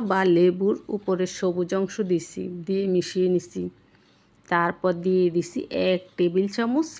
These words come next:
লেবুর রস। আজকে আমি লেমন কেক বানাবো, লেমন ফ্লেভার এবং লেমন টেস্টের জন্য লেবুর খোসা এবং লেবুর রসটা ব্যবহার করেছি। তো লেবুর খোসা এবং রসটা দেওয়ার পরে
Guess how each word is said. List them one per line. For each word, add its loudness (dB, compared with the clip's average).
লেবুর 0
রস। -2
আজকে -8
আমি 4
লেমন 0
কেক -2
বানাবো, -2
লেমন 2
ফ্লেভার 0
এবং 0
লেমন 2
টেস্টের -2
জন্য -2
লেবুর 2
খোসা 0
এবং -2
লেবুর 0
রসটা -2
ব্যবহার 2
করেছি। -2
তো -20
লেবুর -2
খোসা -2
এবং 0
রসটা -4
দেওয়ার 0
পরে -4